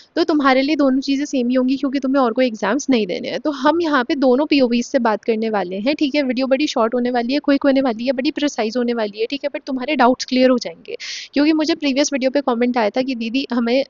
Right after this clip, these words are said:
समझ नहीं आ रहा ये हम कैसे cover up करें, ठीक है, specially हमारा इलेवेंथ के लिए। तो अगर तो तुम्हारे कोई डाउट है तो तुम comment section में बता सकते हो, I'll try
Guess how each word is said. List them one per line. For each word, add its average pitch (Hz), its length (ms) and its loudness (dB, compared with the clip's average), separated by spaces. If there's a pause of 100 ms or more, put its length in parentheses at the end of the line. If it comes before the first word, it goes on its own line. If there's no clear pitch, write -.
समझ 247 300 0
नहीं 247 120 0
आ 196 100 -2
रहा 226 120 -2
ये 262 100 0
हम 277 140 0
कैसे 262 260 -2
cover 208 200 -2
up 240 160 0
करें, 190 240 -2 (340)
ठीक 285 120 2
है, 311 60 4
specially 277 440 2
हमारा 262 240 0
इलेवेंथ 202 380 -2
के 180 100 -6
लिए। - 240 -10 (280)
तो - 60 8
अगर 285 280 4
तो 311 100 -2
तुम्हारे 285 340 -2
कोई 277 180 0
डाउट 220 260 0
है 285 60 0
तो 294 100 -8
तुम 269 240 -6
comment 226 240 -2
section 240 220 -4
में 240 100 0
बता 220 240 -4
सकते 233 260 -6
हो, 320 60 2
I'll 311 220 0
try 214 120 2